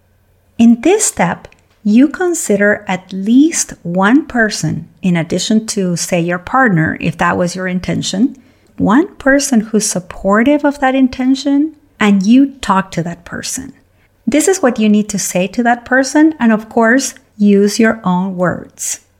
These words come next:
You can say, This is my intention. This is why it's important to me, and I would love your support. Would you be willing to have a phone chat with me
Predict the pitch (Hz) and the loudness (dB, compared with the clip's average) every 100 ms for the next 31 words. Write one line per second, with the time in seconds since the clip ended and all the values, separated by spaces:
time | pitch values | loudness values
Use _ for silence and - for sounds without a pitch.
0 | _ _ - 403 392 330 - 190 - 202 | _ _ 0 2 2 0 0 -2 -2 -12
1 | _ _ _ - 311 320 359 285 240 226 | _ _ _ -2 0 0 0 2 2 2
2 | - 185 156 - 220 330 - _ _ _ | 0 -6 -6 -2 -2 -2 -6 _ _ _
3 | _ - 254 370 359 - - - - 214 | _ -2 0 0 0 0 -2 -2 0 0
4 | - 190 202 185 180 170 165 160 196 - | 0 -4 -4 -8 -8 -8 -4 -4 -6 -10
5 | - 208 - 214 220 247 240 220 185 185 | -8 -6 -6 -6 -2 -2 -2 -4 -4 -2
6 | 190 196 190 185 - 185 - 180 - - | 0 -2 -4 -8 -8 -10 -8 -8 -8 -14
7 | - - _ _ _ _ _ _ 220 220 | -20 -20 _ _ _ _ _ _ 0 0
8 | - 226 247 294 262 214 220 247 262 220 | 0 0 2 0 0 -2 0 0 -2 -6
9 | - 196 196 - - 180 208 226 233 214 | -4 -6 -6 -8 -4 -2 -2 -2 -4 -2
10 | 226 214 190 190 202 202 202 196 | -4 -6 -6 -6 -4 -6 -6 -8